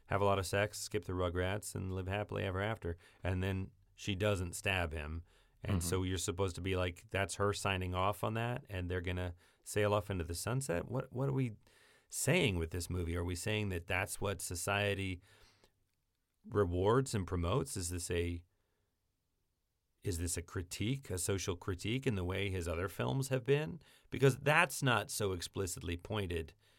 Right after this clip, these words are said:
Speaker 1: in this as it is in, say, Starship Troopers or RoboCop, you know?
Speaker 2: Yeah. Yeah.
Speaker 1: Um,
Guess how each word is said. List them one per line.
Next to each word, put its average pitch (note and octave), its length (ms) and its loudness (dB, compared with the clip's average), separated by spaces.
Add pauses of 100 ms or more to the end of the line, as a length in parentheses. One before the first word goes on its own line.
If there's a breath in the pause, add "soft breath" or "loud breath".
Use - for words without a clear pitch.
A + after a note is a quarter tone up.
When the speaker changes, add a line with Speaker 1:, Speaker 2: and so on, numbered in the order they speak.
(300)
Speaker 1:
in G2+ 140 -2
this F2+ 240 0
as E2+ 140 -2
it F#2 100 0
is G2+ 180 2
in, E2+ 120 -2
say, D#2 200 -4
Starship D#2+ 480 -6
Troopers - 480 -12
or E2 120 -6
RoboCop, D#2+ 640 -6 (180)
you F2+ 80 -6
know? F#2 300 -4
Speaker 2:
Yeah. E2+ 160 4 (1600)
Yeah. F2+ 260 6
Speaker 1:
Um, E2+ 240 -4